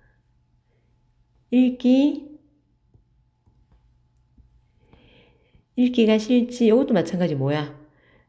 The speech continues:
읽기와 관련된 질문이지, 그지? 그러면 공감 유도하는 거고요.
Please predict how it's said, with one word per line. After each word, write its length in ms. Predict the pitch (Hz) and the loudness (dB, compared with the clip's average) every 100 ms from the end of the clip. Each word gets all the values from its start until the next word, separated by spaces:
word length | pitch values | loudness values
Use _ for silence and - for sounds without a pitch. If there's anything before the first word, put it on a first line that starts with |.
| _ 247 | _ -2
읽기와 640 | 254 247 196 196 226 233 | -2 2 4 4 2 0
관련된 760 | 165 151 165 165 202 240 269 | -2 -2 -2 0 2 2 2
질문이지, 680 | 254 202 196 202 196 180 165 | 0 0 2 2 2 0 -2
그지? 380 | 160 151 202 214 | -4 -2 2 2
그러면 500 | 214 151 175 226 254 | 0 -2 0 0 0
공감 460 | 247 147 143 180 165 | -2 -4 -2 -2 -2
유도하는 420 | 156 170 180 196 | -4 -4 -2 -2
거고요. 880 | 175 151 139 139 170 214 247 247 | -2 -2 -2 -2 0 0 -2 -6